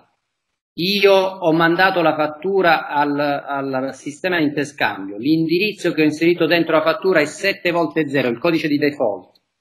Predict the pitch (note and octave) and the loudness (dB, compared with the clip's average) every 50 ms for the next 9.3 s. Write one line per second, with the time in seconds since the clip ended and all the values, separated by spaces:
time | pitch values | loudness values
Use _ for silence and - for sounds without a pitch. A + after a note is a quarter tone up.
0 | _ _ _ _ _ _ _ _ - - - - - G#3+ A3 G#3+ G3 F#3 F3 E3 | _ _ _ _ _ _ _ _ -18 -16 -6 0 2 4 4 4 4 4 4 2
1 | D#3+ - D3+ D#3 D#3 - F3 F3 F3+ F#3 G3 G#3 G#3 F#3+ F#3+ G3 G3 F#3+ F#3 - | 2 0 -2 -2 -2 0 0 0 2 2 2 2 0 -2 -2 0 -2 -2 -2 -4
2 | - - - F3 F3 D#3 C3+ B2 - - - G3+ G#3+ G3 F3+ D3+ E3 D#3+ D#3+ - | -12 -6 0 2 4 4 2 0 -4 -8 -4 -2 0 0 0 0 0 -2 -4 -4
3 | G#3 G#3+ G#3 G3+ G3+ G3 G3 - - - D#3 D#3+ F3 G3+ G3 F#3 - F3+ F3+ F3 | -4 -2 0 2 2 2 0 -2 -4 -4 -4 -2 -2 -2 -4 -4 -4 -4 -2 -2
4 | E3 D#3+ F3+ F#3 E3 C3+ - - - - C3 A2+ A2+ - - - D3 C#3+ C#3+ - | -2 -2 -2 -2 -2 -4 -6 -8 -14 -12 -10 -10 -10 -10 -10 -6 -4 -4 -4 -6
5 | C3+ B2 A#2 - C#3+ B2+ - - D#3 D3+ C#3 C3 C3+ C3 C3 C#3+ C3+ - - E3 | -8 -12 -12 -12 -14 -12 -8 -6 -4 -4 -2 -2 -4 -4 -4 -6 -8 -4 -2 0
6 | D#3 D3+ C#3 C3+ C3 B2 C3 B2+ C3 C3+ C#3+ D3 _ - B2+ B2+ C#3 C#3+ C3+ C#3+ | 0 0 0 0 -2 -2 -2 -2 -2 -2 -4 -6 _ -14 -6 -4 -2 -2 -2 -2
7 | C#3+ B2+ - C3+ C3 C3 A#2+ B2+ - - B2+ B2+ B2+ D3+ D3+ D3 C3+ B2 - - | -4 -6 -4 -4 -4 -4 -4 -6 -6 -6 -6 -4 -2 0 0 0 0 0 -2 -4
8 | B2+ B2+ B2 C#3+ C#3+ C#3 C3+ B2 A#2 A#2 B2 B2 B2 - - F#3+ G3 G3 F#3 E3+ | -4 -2 0 0 0 0 -2 -6 -4 -6 -8 -8 -8 -8 -6 -2 0 2 2 2
9 | D3+ - - - _ _ | 0 -2 -6 -20 _ _